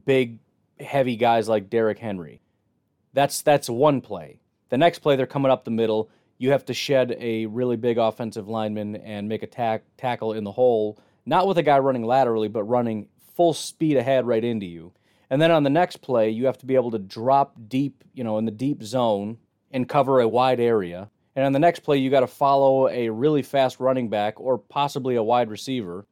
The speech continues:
or tight end into the slot and cover him as he runs routes. It's just, it's an impossible <laughs> position to play. And so I'm not saying there aren't good linebackers, but, you know, usually really good linebackers are guys that specialize in one of those areas and they do a really good job in one of those areas,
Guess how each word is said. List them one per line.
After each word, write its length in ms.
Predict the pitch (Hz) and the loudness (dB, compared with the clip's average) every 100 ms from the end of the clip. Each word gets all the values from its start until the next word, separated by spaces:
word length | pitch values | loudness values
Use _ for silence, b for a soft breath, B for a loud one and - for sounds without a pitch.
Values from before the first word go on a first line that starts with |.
| _ _ - | _ _ -12
or 100 | 117 | -10
tight 300 | - 139 135 | -2 0 2
end 360 | 135 98 101 - _ _ | 0 -2 -8 -14 _ _
into 200 | 143 147 | -2 0
the 120 | 120 | 0
slot 520 | 113 - 143 104 87 - _ _ _ _ - | -4 -2 0 0 -4 -10 _ _ _ _ -6
and 160 | 120 | -6
cover 260 | 120 143 127 | 0 0 2
him 220 | 127 131 | 0 0
as 80 | 107 | -2
he 80 | 113 | -2
runs 320 | 110 113 101 | -2 -2 0
routes. 480 | 104 92 80 - _ _ | 0 0 -2 -16 _ _
It's 140 | 139 - | -14 -4
just, 240 | 170 - | -4 -4
it's 180 | 160 - | -8 -4
an 100 | 156 | -2
impossible 600 | 143 - 185 165 143 127 | -2 -4 -6 -4 -6 -6
<laughs> 0 | |
position 560 | - 127 - - - 98 | -4 -4 -4 -4 -4 -6
to 60 | |
play. 560 | - - 160 151 87 - _ _ _ - | -12 -6 -4 -4 -8 -14 _ _ _ -16
And 120 | 95 | -2
so 80 | 143 | 2
I'm 60 | |
not 160 | 185 190 | 4 4
saying 180 | 175 147 | 2 4
there 160 | 135 | 4
aren't 160 | 135 123 | 4 2
good 140 | 127 | -2
linebackers, 600 | 110 123 127 113 110 104 | 2 2 4 2 2 -4
but, 200 | - 110 - _ _ | -2 -2 -2 _ _
you 120 | 127 | -10
know, 180 | 113 107 | -4 -4
usually 460 | 123 170 170 160 | -2 -4 -2 -2
really 280 | 120 127 139 | -2 0 0
good 160 | 123 113 | 0 0
linebackers 520 | 110 113 117 123 110 | -2 0 -2 -4 -6
are 60 | 104 | -4
guys 320 | 107 104 98 | 0 0 -2
that 160 | 104 | -6
specialize 720 | - - 123 - 104 98 101 104 | -8 -4 -4 -2 -2 0 -2 -4
in 80 | |
one 160 | 98 101 | -4 -4
of 60 | 98 | -2
those 180 | 95 | -4
areas 380 | 95 92 104 107 | -4 -4 -2 -2
and 100 | 107 | -4
they 60 | 92 | -8
do 180 | 95 101 | -6 -6
a 60 | |
really 400 | 87 95 113 110 | -6 -4 -2 -2
good 160 | 107 98 | -4 -4
job 280 | 104 101 101 | -2 -2 -4
in 120 | 95 | -6
one 160 | 101 | -6
of 60 | 101 | -4
those 180 | 98 92 | -8 -6
areas, 420 | 95 101 117 117 | -8 -6 -8 -10